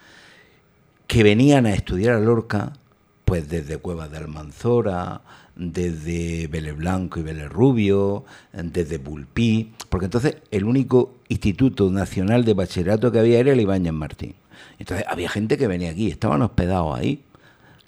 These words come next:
Cuando desaparece eso porque hacen, eh, centros educativos en todos sitios a partir de,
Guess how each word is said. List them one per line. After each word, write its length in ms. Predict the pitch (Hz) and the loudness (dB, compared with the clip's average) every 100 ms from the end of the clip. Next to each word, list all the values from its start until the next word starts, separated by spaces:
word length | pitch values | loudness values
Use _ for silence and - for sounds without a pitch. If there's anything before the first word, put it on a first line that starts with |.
| _ | _
Cuando 340 | 107 98 95 | -2 0 0
desaparece 760 | 92 87 98 76 107 151 143 107 | -4 -4 -4 0 2 2 2 2
eso 220 | 127 131 | 2 2
porque 280 | 95 85 95 | 0 0 0
hacen, 320 | 113 107 87 - - _ _ - | 0 -2 -6 -10 -20 _ _ -12
eh, 460 | 90 85 85 80 76 | -8 -6 -8 -8 -6
centros 400 | - 117 - 98 | -2 0 2 0
educativos 580 | 92 82 73 113 98 | 0 -4 -4 -2 -2
en 120 | 82 78 | -4 -4
todos 360 | 113 92 - | -2 -2 -4
sitios 400 | 156 82 85 82 | -4 -2 -2 -4
a 60 | 76 | -6
partir 420 | 64 - 104 90 | -8 -6 -2 -2
de, 320 | 78 71 76 | -4 -8 -12